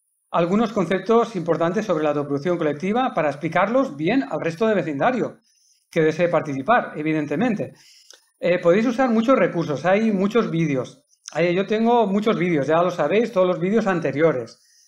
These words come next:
Eh, podéis encontrar un montón de vídeos. Podéis coger la guía que, bueno, sobre la cual me estoy basando de Som Energía. Incluso podría llegar a hacer un vídeo especial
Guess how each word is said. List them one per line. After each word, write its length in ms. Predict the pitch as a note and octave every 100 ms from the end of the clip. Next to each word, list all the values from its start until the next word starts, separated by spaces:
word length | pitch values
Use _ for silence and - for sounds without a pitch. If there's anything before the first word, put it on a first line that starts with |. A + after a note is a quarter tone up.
| _ _ _ -
Eh, 280 | F#3 F3+ E3
podéis 220 | E3+ G#3
encontrar 320 | A#3 G3 G3+
un 80 | A#3
montón 280 | F#3+ F#3 A3
de 140 | A3
vídeos. 380 | E3 F3 D3 C3
Podéis 340 | - E3+ F#3 G#3
coger 320 | A3+ A3+ A#3
la 160 | F#3
guía 500 | C#3+ F#3 B3 D#3 - -
que, 460 | D#3+ D#3 D3 C#3
bueno, 280 | C3 G#3+ F#3
sobre 260 | - D#3+ C#3+
la 140 | D3
cual 160 | D3+ A3
me 80 | F#3
estoy 180 | G#3
basando 540 | G3 D#3 F#3 A3+ A#3+ G3
de 280 | E3+ F#3+ -
Som 220 | F3+ G3
Energía. 500 | E3+ C3+ D3+ B2 - _ _ _ _
Incluso 760 | - G3+ G#3 C#4+ C4 B3+ C4+ - _ _ _
podría 380 | F#3 F3 A#3
llegar 220 | C4 B3 A#3
a 20 |
hacer 200 | A3+ A3+
un 160 | A3
vídeo 540 | G#3 A3+ G#3+ A3+ A3+ - -
especial 720 | D#3 F3 E3 G#3 G#3+ A#3